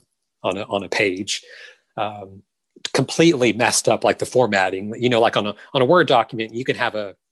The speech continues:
fairly long paragraph that doesn't look too long because you've got such wide margins. And then you put it in a book and you're like, "That paragraph takes up a whole page," <laughs> you know? And so, you know, it made me go back and think about, you know, where can I,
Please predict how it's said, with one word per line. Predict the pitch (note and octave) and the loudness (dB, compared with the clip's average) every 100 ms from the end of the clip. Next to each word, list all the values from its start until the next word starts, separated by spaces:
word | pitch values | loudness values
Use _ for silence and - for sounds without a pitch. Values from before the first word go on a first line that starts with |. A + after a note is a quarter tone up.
| _ - | _ -2
fairly | A#3 C#4 D#3 | 0 2 0
long | A2+ A2 | 0 -4
paragraph | - C3+ C#3+ D3+ F3 E3+ | -2 0 0 2 0 0
that | - | -4
doesn't | A#2+ B2 | -4 -4
look | A#2 A#2 | -6 -8
too | - D#3 | -2 -2
long | D3 D#3 E3+ | 0 -2 -4
because | C3+ A#2 | -6 -6
you've | A#2 | -4
got | G#2+ A#2 | 0 0
such | - - | -2 -4
wide | G#2+ G2 | -4 -6
margins. | A#2 D3+ D#3 D#3+ D3+ | 0 0 0 -4 -8
And | A#2+ | -10
then | |
you | G#2 | -10
put | G#2 C#3+ | -4 -4
it | |
in | A2+ | -4
a | |
book | G2+ C#3 B2 | -2 0 2
and | A#2 | -2
you're | A2 | -2
like, | G#2 F#2+ - - _ _ _ _ _ | 2 2 0 -12 _ _ _ _ _
"That | - C#3 | -4 -2
paragraph | - A2+ G2+ G2+ | 2 2 2 -2
takes | - A2+ - | 0 -2 -2
up | - | -4
a | |
whole | G2+ G2 | 0 0
page," | - F#3+ G3 C3+ - G3+ | 2 2 2 0 -2 0
<laughs> | - | 2
you | F3 E3 | 4 4
know? | D#3+ E3 | 4 2
And | D3+ | -2
so, | - B2+ A#2 - - - - | -4 -4 -6 -20 -20 -20 -10
you | |
know, | A#2+ | -8
it | B2+ | -4
made | C#3 | -4
me | B2+ | 0
go | B2 | -2
back | A2+ A#2 A2 | 0 -2 -2
and | A2+ | -8
think | G2+ A#2 | -14 -12
about, | G#2+ G#2 G#2+ | -10 -10 -12
you | |
know, | A2 G2+ | -14 -8
where | A#2+ | -8
can | G2+ G#2 | -6 -8
I, | G2 F#2+ | -10 -10